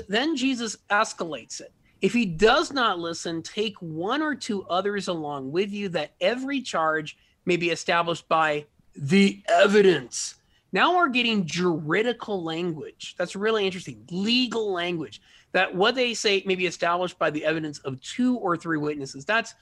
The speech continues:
the, the, the, the standard that we see in Deuteronomy chapter nineteen fifteen, right?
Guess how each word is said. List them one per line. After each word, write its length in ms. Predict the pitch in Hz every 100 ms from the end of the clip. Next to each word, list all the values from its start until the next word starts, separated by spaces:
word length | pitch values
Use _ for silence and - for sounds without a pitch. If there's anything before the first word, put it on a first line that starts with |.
| _ _ _
the, 260 | 196 180 170
the, 120 | 175
the, 380 | 180 170 151 151
the 80 | 156
standard 460 | - 180 185 180 160
that 100 | 151
we 80 |
see 200 | 143 190
in 100 | 151
Deuteronomy 880 | 139 180 175 160 147 160 160 156 143
chapter 340 | - 147 - 135
nineteen 640 | 131 143 151 - 139 127
fifteen, 640 | - 151 - - 123 98 - -
right? 320 | 139 139